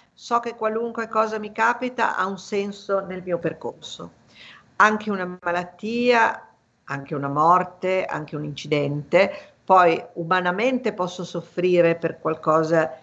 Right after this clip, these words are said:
di faticoso che mi capita, perché abbiamo le emozioni, abbiamo un corpo, quindi la so-, la sofferenza può esserci, ma nella sofferenza sappiamo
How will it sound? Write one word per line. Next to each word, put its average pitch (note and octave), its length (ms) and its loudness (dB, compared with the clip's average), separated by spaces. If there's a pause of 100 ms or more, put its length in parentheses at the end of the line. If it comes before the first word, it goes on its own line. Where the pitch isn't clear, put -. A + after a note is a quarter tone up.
(120)
di D#3 200 -8
faticoso D#3 800 -2
che D3+ 120 -6
mi D3 140 -6
capita, C#3+ 500 0
perché - 280 -8
abbiamo C#3+ 380 -2
le C#3+ 80 -4
emozioni, D3+ 580 -2
abbiamo C3+ 260 -2
un C3 80 -12
corpo, D#3 580 2 (340)
quindi D3 300 -4
la C#3+ 140 2
so-, - 280 -8
la C3+ 140 -4
sofferenza D3+ 640 0
può E3+ 160 4
esserci, D3 540 -4 (360)
ma E3 140 0
nella A3 380 4
sofferenza F#3+ 1040 -2
sappiamo F3 1200 -2